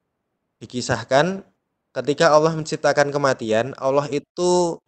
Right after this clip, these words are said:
wah, istilahnya kayak kematian tuh disekap, dikerangkeng, disembunyikan dari makhluk-makhluk Allah,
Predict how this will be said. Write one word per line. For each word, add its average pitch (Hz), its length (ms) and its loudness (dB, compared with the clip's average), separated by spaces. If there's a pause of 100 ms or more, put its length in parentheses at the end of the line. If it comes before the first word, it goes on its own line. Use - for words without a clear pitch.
(720)
wah, 147 160 2
istilahnya 131 560 0 (240)
kayak 143 640 0 (1600)
kematian 143 400 2
tuh 175 80 2
disekap, - 640 0
dikerangkeng, 120 720 2
disembunyikan 117 880 -6
dari 120 160 -2
makhluk-makhluk 131 640 0
Allah, 123 240 -2